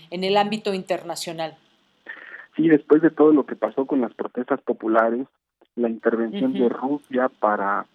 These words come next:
Speaker 2: proteger al régimen de Bashar al-Assad, que hay que decirlo, sigue ahí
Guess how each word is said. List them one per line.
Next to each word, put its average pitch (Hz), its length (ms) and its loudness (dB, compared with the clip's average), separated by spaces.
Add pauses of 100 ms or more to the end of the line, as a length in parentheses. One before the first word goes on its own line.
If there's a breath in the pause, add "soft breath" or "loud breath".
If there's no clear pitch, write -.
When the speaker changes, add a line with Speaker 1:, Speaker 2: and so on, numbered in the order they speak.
(260)
Speaker 2:
proteger 123 580 0
al 123 140 2
régimen 120 400 -4
de 110 60 0
Bashar 120 300 -2
al-Assad, 113 480 0
que 117 60 -2
hay 113 80 -2
que 120 100 -4
decirlo, 120 520 -4 (200)
sigue 123 280 0
ahí 123 280 0